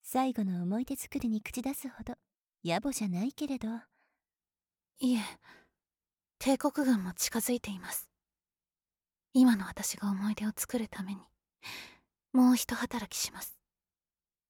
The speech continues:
Speaker 1: そう。最近やけに騒がしいのは、やっぱりあなたなの。自分の命をすり減らしているという認識はちゃんとあるのかしら？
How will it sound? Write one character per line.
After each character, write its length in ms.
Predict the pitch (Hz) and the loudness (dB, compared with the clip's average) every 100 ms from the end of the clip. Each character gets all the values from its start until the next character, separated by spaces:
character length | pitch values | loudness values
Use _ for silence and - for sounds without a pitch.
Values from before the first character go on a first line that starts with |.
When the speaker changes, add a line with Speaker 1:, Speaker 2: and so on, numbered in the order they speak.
| _ _ _ _ _ _ _ _ _ _ _ _ _ _ _ | _ _ _ _ _ _ _ _ _ _ _ _ _ _ _
Speaker 1:
そ 320 | - - 175 | -16 -4 -4
う。 420 | 214 240 - - - _ _ _ _ _ _ _ _ | -2 -4 -6 -10 -20 _ _ _ _ _ _ _ _
最 340 | - - 208 262 | -12 2 2 2
近 300 | - 285 269 | 2 4 4
や 120 | 240 | 2
け 120 | - 330 | 0 0
に 100 | 277 | 0
騒 280 | 226 220 | 0 -2
が 100 | 240 | -2
し 240 | 269 - 294 | -4 -2 2
い 40 | |
の 140 | 277 208 | 2 0
は、 300 | 196 208 - _ _ _ | -2 -4 -8 _ _ _
や 120 | 180 160 | -6 -6
っ 60 | 156 | -6
ぱ 120 | 247 | -6
り 140 | 254 202 | -2 -2
あ 80 | |
な 140 | 180 226 | -2 -4
た 120 | 339 | -4
な 140 | 294 | -4
の。 280 | 233 214 220 - - _ _ _ _ _ _ _ _ _ _ _ _ _ | -2 -2 -6 -10 -20 _ _ _ _ _ _ _ _ _ _ _ _ _
自 120 | 185 175 | 0 2
分 220 | 196 220 | 2 0
の 120 | 226 | 0
命 400 | 240 240 - 185 | 0 0 -2 -6
を 60 | 175 | -6
す 160 | - | -4
り 100 | 190 | -4
減 160 | 208 233 | -4 -6
ら 80 | 262 | -6
し 100 | - | -6
て 140 | 240 | -6
い 140 | 208 | -6
る 200 | 185 214 - _ _ _ _ | -6 -10 -14 _ _ _ _
と 100 | 214 | -2
い 180 | 220 240 | 0 0
う 60 | 233 | 2
認 160 | 247 | 0
識 240 | 247 - 240 | 0 -4 -4
は 200 | 240 - - - _ _ - | -4 -6 -18 -20 _ _ -2
ち 100 | 170 | 2
ゃ 80 | |
ん 80 | 196 | 2
と 140 | - 240 | 0 -2
あ 60 | |
る 100 | 294 | -2
の 100 | 294 | -6
か 120 | - | -8
し 140 | 208 - | -10 -8
ら？ 320 | 196 269 - | -8 -10 -14